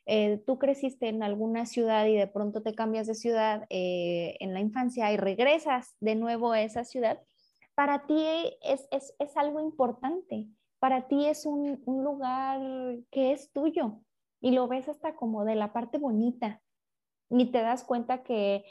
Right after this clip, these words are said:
en realidad está bien aburrido, que hay mucha delincuencia o que las, las calles están llenas de baches. O sea, eso no lo ves porque tú ves como la parte linda. Entonces, yo creo que no solamente es la parte de propiedad o de, de que es algo mío,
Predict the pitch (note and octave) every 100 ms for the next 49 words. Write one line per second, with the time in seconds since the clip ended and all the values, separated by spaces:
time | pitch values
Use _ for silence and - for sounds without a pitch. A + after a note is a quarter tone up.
0 | - - A3 A3+ A3+ A3 A#3 G#3+ G#3 F#3
1 | F#3 G3 G#3 G#3 G#3 _ - A#3+ A#3+ A3
2 | A3+ G3+ F#3 F3+ F3+ F#3+ - G#3+ G#3 G#3
3 | _ A#3 A3 A3+ A3 G#3 G3 G#3 A#3+ A#3
4 | A#3 G#3+ G3 G#3+ G3 F3+ F#3 - G#3+ G3+
5 | - A3 - B3+ D4 C#4+ C4+ C4+ A#3+ A#3
6 | - A#3+ G#3+ A3 A#3+ A#3+ B3 B3 G#3 F#3
7 | G3+ G#3 A3+ B3 C#4 C4 E3+ - _ _
8 | _ _ _ G#3+ A#3 B3 C#4 C4 C#4 D4
9 | C#4 C#4+ C4+ B3+ C#4 C4 A#3 A3 A#3 A#3
10 | A#3 A3+ A3 G#3+ A#3 A3 A3 G3+ F#3 G3+
11 | F#3+ F#3 F#3+ A3+ G#3+ F#3 F3+ F3 F#3 -
12 | G3 G#3 A#3 G#3+ A3 A3 G#3+ G#3 G#3 G#4